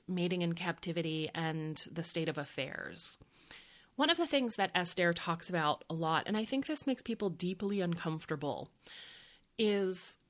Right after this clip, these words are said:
that so often when we have some kind of infidelity, it's not our partner that we're turning a-, away from, it's ourselves.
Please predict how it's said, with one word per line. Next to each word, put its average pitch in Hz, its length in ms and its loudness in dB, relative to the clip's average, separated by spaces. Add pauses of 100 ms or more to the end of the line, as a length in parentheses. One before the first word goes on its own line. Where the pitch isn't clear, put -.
that - 280 2 (560)
so 269 340 2
often 214 420 4
when 170 160 0
we 160 120 -2
have 185 760 2 (160)
some 190 220 -2
kind 185 240 -2
of 170 100 0
infidelity, 175 1000 -2 (760)
it's - 260 0
not 277 240 4
our 285 120 4
partner 214 680 0
that 143 120 0
we're 156 120 -2
turning 185 400 -2
a-, 156 100 -2 (220)
away 156 400 -2
from, 233 560 -2
it's 185 160 -4
ourselves. - 960 -2